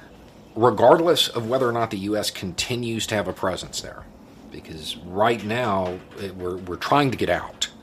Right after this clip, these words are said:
Regardless of whether or not that happens in, in the way most people want it to, Afghanistan still has a long way to go. The country isn't,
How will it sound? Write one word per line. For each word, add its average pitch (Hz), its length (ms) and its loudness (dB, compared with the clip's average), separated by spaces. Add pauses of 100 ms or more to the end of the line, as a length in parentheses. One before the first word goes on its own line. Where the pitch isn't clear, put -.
(680)
Regardless 117 500 6
of 104 80 -2
whether 107 220 2
or 98 40 2
not 90 160 0
that 82 120 -2
happens 87 880 -2
in, 85 240 -10
in 85 280 -10
the 82 80 -6
way 87 440 -2 (140)
most 92 340 -4
people 95 280 0
want 117 200 4
it 82 140 -6
to, 76 320 -10 (1040)
Afghanistan 101 800 -2 (280)
still 101 640 0 (360)
has 95 220 -6
a 92 100 -4
long 87 420 -2
way 82 160 -4
to - 100 -10
go. 73 340 -6 (1300)
The - 60 -20
country - 420 -2
isn't, 90 400 -8